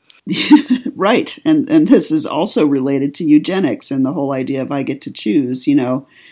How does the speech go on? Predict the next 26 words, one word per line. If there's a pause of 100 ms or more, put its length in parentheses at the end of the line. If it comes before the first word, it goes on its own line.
(180)
what
my
offspring
is
going
to
look
like.
And,
I
mean,
these
are
all
connected
and
of
a
piece.
And (640)
and
so (180)
I,
I
think
that